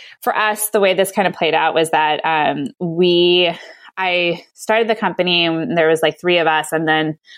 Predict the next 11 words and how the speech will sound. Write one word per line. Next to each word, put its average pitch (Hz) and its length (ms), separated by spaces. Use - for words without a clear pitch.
we 175 80
got 160 220
to, 196 60
like, 160 260
five, 185 460
and 175 140
then 175 80
we 175 80
got 170 200
to 175 100
eight. 175 680